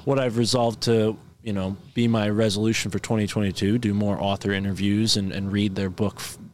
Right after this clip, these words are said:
in full first. So yeah, Peter Champoux was great. And that was also, uh, a special one because it connected with m-, the area I've grown up in, which, you know, New England is strange, but it doesn't get much,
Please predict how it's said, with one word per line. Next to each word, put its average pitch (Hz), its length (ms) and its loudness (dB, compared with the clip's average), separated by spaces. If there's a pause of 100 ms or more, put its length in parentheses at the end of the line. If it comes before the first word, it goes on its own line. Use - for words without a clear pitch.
(280)
in 110 120 0
full 101 320 -2
first. 101 540 -4 (300)
So - 160 0
yeah, 117 180 4
Peter 151 300 4
Champoux 131 500 2
was 113 160 2
great. 107 340 0
And 117 200 0
that 147 160 -2
was 139 200 4
also, 131 600 2 (400)
uh, 110 180 2
a 104 80 0
special 127 460 0
one 120 200 4
because 117 280 2
it 127 100 -2
connected 123 640 0
with 107 300 0
m-, 113 220 0 (100)
the 110 180 2
area 117 280 4
I've 107 160 -2
grown 107 220 0
up 156 220 -2
in, 110 200 2
which, 110 260 0 (460)
you 160 80 -6
know, 160 200 2 (200)
New 151 200 4
England 185 360 6
is 151 160 6
strange, 143 560 2
but 120 280 2
it 127 100 -2
doesn't 156 320 2
get 131 200 0
much, 123 480 0